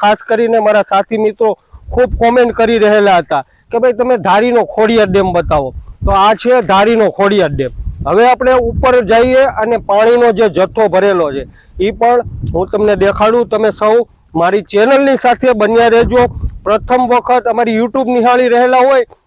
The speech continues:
તો દરેક મિત્રો YouTube ચેનલને સબસ્ક્રાઇબ કરો અને વધુમાં વધુ આ વીડિયોને શેર પણ કરો. અમારી Facebook પ્રથમ વખત નિહાળી રહેલા હોય તો Facebook-ને ફોલો પણ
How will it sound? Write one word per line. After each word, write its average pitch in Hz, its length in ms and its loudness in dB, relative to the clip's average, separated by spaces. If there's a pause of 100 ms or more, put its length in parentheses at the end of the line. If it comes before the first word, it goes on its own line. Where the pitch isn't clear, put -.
તો 208 180 -2
દરેક 247 420 2
મિત્રો 208 300 -2 (140)
YouTube 185 360 -2
ચેનલને 240 440 2 (380)
સબસ્ક્રાઇબ 220 600 -2
કરો 262 180 2 (120)
અને 240 140 0 (100)
વધુમાં 233 420 2
વધુ 226 300 0
આ 208 160 2
વીડિયોને 226 380 0 (100)
શેર 226 260 2
પણ 220 220 0
કરો. 160 160 -2 (380)
અમારી 226 300 -2 (140)
Facebook 247 640 0 (180)
પ્રથમ 240 460 -2
વખત 247 280 0 (100)
નિહાળી 233 400 2
રહેલા 220 340 2
હોય 233 240 2 (260)
તો 196 160 -8
Facebook-ને 220 560 -2 (140)
ફોલો 214 260 2 (140)
પણ 254 180 0